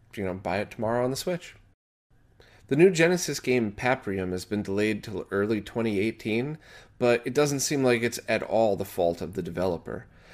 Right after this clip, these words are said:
Apparently, PayPal locked all of their account and funds because so much money came in they assumed there was something going on,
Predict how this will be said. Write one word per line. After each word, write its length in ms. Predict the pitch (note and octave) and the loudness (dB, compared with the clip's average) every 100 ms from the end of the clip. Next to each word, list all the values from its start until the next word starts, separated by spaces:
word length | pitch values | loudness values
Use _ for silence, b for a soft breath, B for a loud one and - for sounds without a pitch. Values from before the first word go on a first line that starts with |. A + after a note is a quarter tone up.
| B | B
Apparently, 560 | - G2+ C3+ D#3+ D3+ E3+ | -12 0 2 4 2 -2
PayPal 720 | - - B2 B2+ C3+ B2+ C3 | -2 -2 -2 0 0 0 2
locked 360 | G2+ A2 - - - | 2 2 -2 -12 0
all 220 | G#2 A#2+ | 2 2
of 100 | A#2+ | 2
their 140 | A2+ | 0
account 420 | A2 - G2+ A2+ - | -2 -2 -4 -4 -6
and 160 | F#2 | -10
funds 520 | - G2+ G#2+ C3+ D#3 - _ | -4 -2 0 -2 -6 -12 _
because 340 | A#2 - A2 G2 | -8 -2 -2 0
so 180 | - | 0
much 280 | A#2+ A#2+ - | 0 0 0
money 240 | A#2+ A#2+ G#2 | 0 2 0
came 260 | A2+ G2 | -2 -2
in 160 | G2 G2 | -2 -2
they 220 | F#2 F2+ | -2 -2
assumed 460 | F#2+ - A2 G#2 F2 | -4 -4 -2 -4 -2
there 120 | F#2 | -2
was 160 | G2 | -2
something 340 | - G#2 G2+ G2 | -4 -6 -4 -2
going 300 | G2+ G2+ F2 | -2 -2 -2
on, 320 | G2 C3 | -2 -2